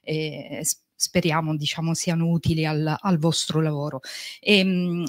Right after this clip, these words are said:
volevo fare ancora, eh, brevemente due considerazioni. Una, eh, che riguarda il tema, mm, che mi è sembrato emergesse un po' dai vostri interventi, di quanto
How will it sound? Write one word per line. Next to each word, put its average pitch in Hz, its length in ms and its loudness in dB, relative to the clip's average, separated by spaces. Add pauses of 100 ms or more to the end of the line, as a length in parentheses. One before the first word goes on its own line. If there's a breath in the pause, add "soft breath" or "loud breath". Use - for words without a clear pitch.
volevo 220 320 6
fare 185 500 4
ancora, 185 840 6
eh, 156 600 2
brevemente 185 880 4
due 185 240 4
considerazioni. 175 1200 4
Una, 269 460 8 (480 loud breath)
eh, 170 460 4
che 220 140 4
riguarda 170 500 6
il 180 240 4
tema, 247 480 8
mm, 185 140 4
che - 160 -2
mi 180 80 2
è 180 40 4
sembrato 196 480 2
emergesse 175 640 2
un 175 120 -2
po' 185 180 -4
dai 180 140 2
vostri 180 340 0
interventi, 185 640 0
di 170 140 0
quanto 180 500 4